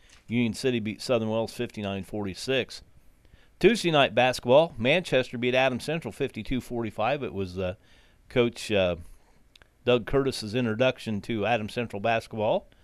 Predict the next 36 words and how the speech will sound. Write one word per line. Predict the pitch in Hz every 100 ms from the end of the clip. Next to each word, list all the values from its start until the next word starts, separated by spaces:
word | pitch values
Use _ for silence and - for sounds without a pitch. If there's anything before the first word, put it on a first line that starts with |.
| - - -
Concordia | 113 104 139 139 113
beat | 127 127
Belmont | 131 139 127 -
sixty-seven | 143 135 107 - 135 113
to |
fifty. | 101 165 160 117
Grace | 127 147 -
Hunter, | 175 139
twenty-eight | 95 - 196 185 170
points | - 165 175
in | 127
that | 107 87
ball | 95 92
game. | 90 92 120 - _ - - _ _
Norwell | 117 139 131 127
beat | 131 104
Wayne | 127 139
seventy | 120 139 151 156 104
to | 98
twenty-two, | - 98 95 - 92 107 131 -
and | 95 92 92
Southern | 117 104
Wells | 107 127
picked | - 120 -
up | 107
their | - 123
second | - 131 127 78
win | 107 107
in | 101
three | - 113
tries, | - 110 110 117 - - - _
forty-five | 123 120 - 117 110
twenty-six, | - 110 101 - 131 107 - - _ _ _ _ _ -
over | 107 104
Liberty | 104 110 101 101
Christian. | - 139 131 - 82